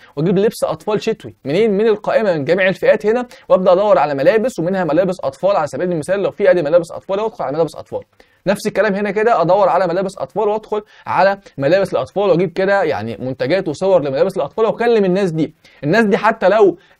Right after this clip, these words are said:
تلتها مش هيشتري، في تلتين موجود ناس مهتمه،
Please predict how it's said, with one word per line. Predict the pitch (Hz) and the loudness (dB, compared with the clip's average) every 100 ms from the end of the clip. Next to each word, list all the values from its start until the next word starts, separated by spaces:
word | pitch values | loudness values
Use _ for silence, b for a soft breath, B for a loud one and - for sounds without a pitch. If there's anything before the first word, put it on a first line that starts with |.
| _ | _
تلتها | 202 190 - 240 185 | 4 6 6 6 4
مش | 160 165 | 2 -2
هيشتري، | 160 - 233 247 b b | -2 2 2 2 b b
في | _ 220 | _ 2
تلتين | 233 196 - 233 254 208 | 2 0 4 6 6 4
موجود | 170 151 214 | 2 2 0
ناس | 190 202 | 0 -2
مهتمه، | 170 - 156 123 | -6 -4 -4 -4